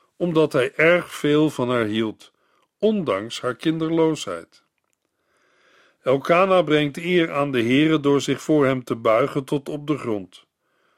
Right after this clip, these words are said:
Hoewel we de oproep om de Heer in het heiligdom te aanbidden door neer te buigen niet tegenkomen in de offerwetgeving, vinden we dit gebruik wel op andere plaatsen in het Oude Testament.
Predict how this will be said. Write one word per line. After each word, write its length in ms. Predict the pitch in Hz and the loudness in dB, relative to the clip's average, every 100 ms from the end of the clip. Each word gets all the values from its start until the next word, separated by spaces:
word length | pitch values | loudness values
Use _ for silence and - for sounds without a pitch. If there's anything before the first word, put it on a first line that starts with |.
| _ _ _ | _ _ _
Hoewel 460 | _ 143 151 165 156 | _ 0 2 4 2
we 80 | 139 | 0
de 140 | 151 | 0
oproep 480 | 185 185 156 185 170 | -2 -4 -2 -2 -2
om 200 | 170 160 | -4 0
de 80 | 131 | 0
Heer 320 | 135 160 156 | 2 2 2
in 120 | 143 | 0
het 140 | 127 | -2
heiligdom 600 | 120 127 156 143 127 147 | -2 0 0 0 -2 -2
te 100 | 135 | 0
aanbidden 520 | 123 120 127 151 156 139 | 0 0 0 0 0 0
door 180 | 127 | -2
neer 280 | 120 127 160 | 0 0 0
te 100 | 143 | -2
buigen 520 | 131 127 123 113 110 _ _ _ _ _ | 0 2 2 -2 -14 _ _ _ _ _
niet 260 | 151 170 175 | -2 -2 -2
tegenkomen 760 | - 151 147 135 117 139 127 117 | 0 2 2 -2 -2 0 0 -2
in 120 | 104 | -6
de 60 | 104 | -6
offerwetgeving, 1160 | 170 170 - 123 104 - 110 101 95 131 170 - _ _ _ _ | -8 -6 -4 -2 -2 -4 -6 -6 -6 -8 -10 -14 _ _ _ _
vinden 380 | - 202 202 180 | -4 -2 0 0
we 80 | 165 | 2
dit 200 | 160 156 | 0 0
gebruik 480 | - 127 143 160 | -8 0 2 2
wel 240 | 135 147 175 | 2 0 2
op 120 | 147 | -2
andere 420 | 180 175 170 131 | -4 -2 0 -2
plaatsen 480 | 107 123 117 107 - | 0 2 2 0 -8
in 80 | 110 | -8
het 160 | 104 | -8
Oude 320 | - 110 107 95 | -6 -6 -6 -10
Testament. 680 | 110 92 - 98 92 _ | -10 -12 -14 -14 -16 _